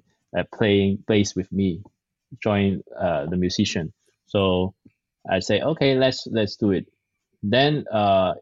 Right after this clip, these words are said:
in that music concert, uh, I feel the, the calling of Jesus, of Chri-, of Christ. He said, "Like, like what he said, um, just coming back to me." Yeah.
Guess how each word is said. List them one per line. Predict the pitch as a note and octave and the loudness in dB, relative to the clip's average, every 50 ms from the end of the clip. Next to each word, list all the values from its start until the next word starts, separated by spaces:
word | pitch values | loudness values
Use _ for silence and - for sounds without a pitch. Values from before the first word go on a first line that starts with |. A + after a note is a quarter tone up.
| - - | -4 0
in | B2 B2+ A#2 A2+ | 2 2 4 4
that | C#3 C#3+ D#3+ - - - _ _ | 4 2 2 0 -6 -14 _ _
music | C#3+ B2 B2+ C3+ - - C3+ - | -2 0 0 0 0 -2 -4 -4
concert, | - - B2+ A#2+ B2 A#2+ - - B2+ C3 - D#3 _ _ _ _ _ _ _ _ _ _ _ _ _ _ _ _ - | -6 -4 -4 -2 -2 -4 -2 -2 -4 -4 -4 -8 _ _ _ _ _ _ _ _ _ _ _ _ _ _ _ _ -6
uh, | - G2+ G2+ G2 F#2+ F#2 F#2 F#2 F2+ F2+ E2+ - - _ _ _ _ _ - _ _ _ - - _ _ _ _ _ | -2 0 0 2 2 0 0 -2 -2 -4 -6 -8 -12 _ _ _ _ _ -20 _ _ _ -20 -20 _ _ _ _ _
I | - A#2 | -4 -2
feel | - - F3 E3+ D#3+ C3+ | 2 4 4 4 6 4
the, | C3 A2 G#2+ G#2+ G#2 G#2+ | 4 4 4 2 2 0
the | - G#2 | -2 -4
calling | - - - C#3 B2+ B2 A#2+ A#2 A#2 A#2 A#2 A#2 G#2+ - - _ - | -6 -2 0 0 2 2 2 2 2 2 2 0 -2 -4 -8 _ -8
of | F#2+ F#2+ - _ | -8 -8 -10 _
Jesus, | - G#2+ G2+ - - - - - - | -6 -6 -6 -6 -8 -12 -14 -10 -10
of | - G2 - - | -10 -10 -10 -8
Chri-, | - G#2+ G2+ F#2+ - _ - | -4 -4 -4 -4 -6 _ -6
of | G2+ G2 G2 - | -6 -6 -6 -10
Christ. | - - - G2+ F#2+ D#2 F#2 - - - | -6 -4 -2 -2 -2 -2 -6 -10 -14 -10
He | - G2+ | -10 -10
said, | E2+ - G2+ G2+ F#2 F2+ - _ _ _ _ _ _ _ _ _ _ _ _ _ _ _ _ _ - | -8 -4 -4 -4 -4 -4 -8 _ _ _ _ _ _ _ _ _ _ _ _ _ _ _ _ _ -4
"Like, | G#2+ G#2 G2+ G2 G2 F#2+ _ _ _ _ | -2 0 0 0 -2 -4 _ _ _ _
like | - A2 G#2+ G2+ G2+ - - _ | -6 -4 -4 -4 -6 -8 -12 _
what | G#2 G#2 G2 | -6 -6 -4
he | G2+ G#2 | -4 -4
said, | F#2+ - - G#2+ G2+ G2+ G2 F#2+ F#2+ F#2+ - | -4 -2 -2 -2 0 0 0 0 -2 -4 -4
um, | F#2 F#2 F2+ F2 E2+ E2+ E2+ E2+ F2+ F#2 G2 _ _ _ _ _ _ - - _ _ _ _ _ _ _ _ _ _ _ _ _ | -2 -2 0 0 -2 -2 -4 -6 -8 -10 -12 _ _ _ _ _ _ -18 -18 _ _ _ _ _ _ _ _ _ _ _ _ _
just | - B2 - - - - - - _ - | -4 -4 -4 -6 -10 -16 -20 -20 _ -6
coming | - - A#2 A#2 G#2+ | -2 2 2 4 4
back | A2+ G2+ F#2 - - - _ _ _ | 4 2 2 0 -4 -12 _ _ _
to | - G2+ | -6 -4
me." | F#2 F2+ F2 E2+ E2+ G2+ - - - _ _ _ _ _ _ _ _ _ _ _ _ _ _ - | -2 -2 -2 -4 -6 -10 -14 -20 -20 _ _ _ _ _ _ _ _ _ _ _ _ _ _ -4
Yeah. | F#2 F2 D#2+ B1+ - | -4 -4 -4 -4 -8